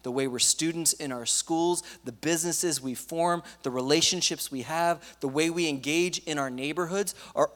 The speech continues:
all meant to be shaped by this story. And so here's what I want you to do.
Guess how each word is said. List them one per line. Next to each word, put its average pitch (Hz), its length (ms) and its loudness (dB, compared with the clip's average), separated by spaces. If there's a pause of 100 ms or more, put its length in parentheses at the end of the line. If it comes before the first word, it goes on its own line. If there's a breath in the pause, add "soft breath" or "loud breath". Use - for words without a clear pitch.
(140)
all 190 260 6
meant 170 300 -2
to 156 80 -4
be 139 120 -2
shaped 156 440 -2 (120)
by 131 220 0
this 120 180 -2
story. 101 440 -4 (1600 loud breath)
And - 100 0
so 151 60 0
here's 185 180 4
what 214 80 8
I 185 60 10
want 160 180 2
you 160 80 0
to 147 80 2
do. 127 300 0